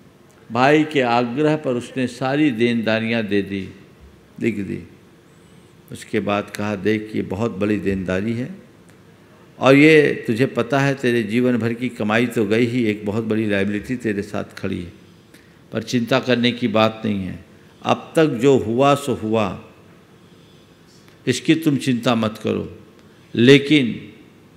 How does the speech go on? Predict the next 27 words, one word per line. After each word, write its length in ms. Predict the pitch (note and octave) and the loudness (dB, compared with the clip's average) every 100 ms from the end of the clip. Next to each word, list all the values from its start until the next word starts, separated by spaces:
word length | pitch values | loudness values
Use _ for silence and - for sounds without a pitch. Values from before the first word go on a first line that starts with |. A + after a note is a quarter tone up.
| - - - - - - | -20 -20 -20 -20 0 10
आगे 440 | D#3+ G3 A3 D4 | 12 12 12 10
नहीं 180 | C4 A3 | 12 10
होना 300 | F#3 F3+ E3+ | 10 8 6
चाहिए, 400 | E3+ D3+ D3+ E3+ | 6 6 8 6
इसका 280 | D#3 - C#3 | 4 2 -2
संकल्प 480 | - A2+ A2+ G#2 G#2 | -2 -4 -4 -4 -6
लो। 160 | G2 F2 - - - - - - - - | -10 -12 -18 -20 -20 -20 -20 -20 -20 -2
ये 200 | B2 D3 | 4 4
जो 360 | A#2+ C3 E3+ D#3+ | 6 4 6 6
हुआ, 440 | A#2 B2+ D3+ E3+ | 4 4 6 6
इसकी 420 | D3+ - - D3+ | 4 2 0 0
भरपाई 560 | A#2+ A2+ A2+ B2+ B2+ C#3+ | 2 -2 -2 0 2 0
तो 200 | C3 C3 | 0 -2
मैं 220 | A2+ A2+ | 0 -2
करूँगा, 540 | A2 A2 A2+ A2+ G2 F#2 - - - - - - - - | -2 -2 -2 -2 -6 -8 -16 -20 -20 -20 -20 -20 -20 -6
पर 240 | - C3 - | -2 -2 4
आगे 440 | C#3 E3 G3 B3+ A3+ | 10 10 12 12 12
होगा 360 | D#3 D#3 D#3+ | 10 6 4
तो 160 | E3 D#3 | 4 0
फिर 200 | C3 D3 | 0 -2
मैं 240 | C#3 C3 | -2 -2
तुम्हारे 300 | C3+ A#2+ B2 | -2 0 0
साथ 240 | A2+ B2 A2+ | 0 -4 -4
कभी 320 | - A#2 A2+ | -2 -2 -2
खड़ा 300 | - A2 G#2 | -2 -2 -2
नहीं 200 | G2+ G2+ | -2 -6
होऊंगा।" 400 | F2+ F#2 E2+ | -6 -10 -12